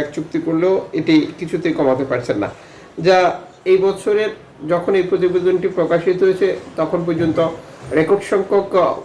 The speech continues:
অভিবাসী, যেটা ইংলিশ চ্যানেল বা যুক্তরাজ্যে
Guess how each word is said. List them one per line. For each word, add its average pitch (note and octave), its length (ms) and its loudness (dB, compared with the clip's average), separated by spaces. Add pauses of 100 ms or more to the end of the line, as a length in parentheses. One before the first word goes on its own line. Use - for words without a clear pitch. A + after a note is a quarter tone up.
(640)
অভিবাসী, F#3 560 2 (420)
যেটা D#3+ 200 0 (280)
ইংলিশ E3+ 240 2 (140)
চ্যানেল F3 280 2 (600)
বা C#3 120 6 (1900)
যুক্তরাজ্যে F3+ 600 4